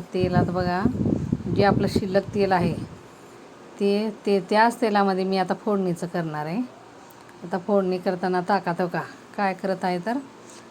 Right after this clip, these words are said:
लसणाची जी पेस्ट तयार करून ठेवलेली होती ती पेस्ट मी काय करत आहे, तर या ताकामध्ये मिक्स करत आहे.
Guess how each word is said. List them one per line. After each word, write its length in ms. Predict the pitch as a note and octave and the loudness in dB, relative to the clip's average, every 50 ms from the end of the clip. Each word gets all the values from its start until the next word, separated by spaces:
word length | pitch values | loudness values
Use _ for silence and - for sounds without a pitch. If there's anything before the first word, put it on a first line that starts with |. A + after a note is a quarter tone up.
| - - - | -12 -4 -2
लसणाची 460 | G3 G#3 - G#3 G3 F#3 F3+ - G3+ | -2 0 0 0 -2 0 0 0 0
जी 100 | G3 - | 2 2
पेस्ट 380 | - G#3 G3+ G3 - - - - | 4 4 4 4 4 2 4 6
तयार 160 | G#3+ G#3 G3 | 6 6 6
करून 200 | G3+ - F#3+ G3 | 4 4 2 4
ठेवलेली 360 | - F3 F3+ F3+ F3 F3 F3 F3 | 4 2 2 2 2 0 0 0
होती 400 | F3+ F#3 - - G3 G3 A3 B3 - - - - - - - - - - - - - - - | 0 -2 -2 -2 0 -2 -2 -2 -4 -8 -12 -16 -18 -16 -14 -12 -10 -10 -10 -10 -8 -6 -4
ती 60 | A3+ | -2
पेस्ट 380 | - - A3+ A#3 A3 - - - | 0 2 2 2 2 0 0 2
मी 120 | - A3 | 2 2
काय 220 | - A3+ G#3 G3+ | 4 4 4 4
करत 300 | G3 - F#3+ F#3+ F3+ - | 4 4 2 2 2 2
आहे, 180 | G3 F3+ F#3 F#3 | 2 0 0 0
तर 300 | F#3 - C4+ D4 E4+ F#4 F4+ F4 F4 F4 - - - B3+ A3+ | 0 2 2 4 4 4 4 4 4 4 4 4 2 0 0
या 200 | A#3 A#3 A#3 A3+ A3+ A3+ A3+ - | -2 0 0 2 2 2 4 4
ताकामध्ये 640 | A#3+ A3+ - - A3 G#3+ G#3 G3+ G3 G3+ A3 - C4 - - - - - - - - - - - - - - - - - - | 2 2 2 2 2 2 2 2 2 4 4 2 4 2 2 4 4 4 2 2 0 0 0 0 2 2 2 2 2 2 4
मिक्स 280 | A#3+ B3+ - - - | 4 2 2 0 0
करत 280 | - G3+ F#3+ F3+ E3 E3 | 2 2 2 2 2 0
आहे. 280 | D#3+ D3 C3+ B2 - | -2 -4 -4 -8 -12